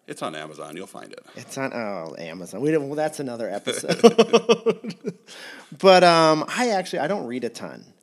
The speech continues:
Speaker 2: And I, I read the books that you tell me to, and that's kind of it.
Speaker 1: Is that
Speaker 2: And
Speaker 1: 'cause I'm the boss, or?
Speaker 2: No, it's 'cause I, I learn by talking.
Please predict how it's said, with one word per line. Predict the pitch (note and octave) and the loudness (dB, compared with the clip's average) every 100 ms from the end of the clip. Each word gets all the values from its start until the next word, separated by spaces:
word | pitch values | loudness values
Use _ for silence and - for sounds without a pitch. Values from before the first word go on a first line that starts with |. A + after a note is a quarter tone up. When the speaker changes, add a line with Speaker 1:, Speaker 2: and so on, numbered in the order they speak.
| _ _ - | _ _ -6
Speaker 2:
And | C#3 C3+ B2+ B2 A#2+ A#2+ | -2 -2 -2 -4 -6 -6
I, | A2+ A#2 - | -6 -6 -4
I | |
read | A#2+ B2+ E3 | -6 -6 -8
the | E3+ | -8
books | D3+ E3+ - | -6 -6 -6
that | D3+ | -8
you | D3 | -8
tell | D#3 C#3+ | -8 -8
me | F3 F#3 | -6 -8
to, | G3+ A3 C4 C4 _ _ _ _ _ _ _ | -6 -6 -6 -10 _ _ _ _ _ _ _
and | C#3 C#3 C3+ C3+ B2+ B2+ B2+ _ _ _ _ | -6 -4 -2 -4 -4 -6 -8 _ _ _ _
that's | C#3 D3 | -4 -4
kind | - D#3 C#3+ | -8 -8 -6
of | B2+ | -6
it. | A#2 F#2 - | -6 -8 -8
Speaker 1:
Is | D3 D3 | -4 -2
that | C#3 | -2
Speaker 2:
And | C#3 | -4
Speaker 1:
'cause | F2 | -8
I'm | F2 E2 | -10 -12
the | D#2+ | -14
boss, | D#2+ F2+ A#2 - | -16 -14 -16 -16
or? | C#2 D#2 D#2+ D#2+ _ _ _ _ - _ - | -16 -16 -18 -20 _ _ _ _ -20 _ -4
Speaker 2:
No, | D4 D#4 D4+ | 0 2 2
it's | D4+ | -2
'cause | - C#4+ | -4 -2
I, | C4+ G#3+ | -2 -2
I | A#3 | -2
learn | A#3 A3+ | -2 -2
by | G#3 F#3+ | -2 -2
talking. | F3 D3 - F2+ B2 | -4 -6 -8 -16 -16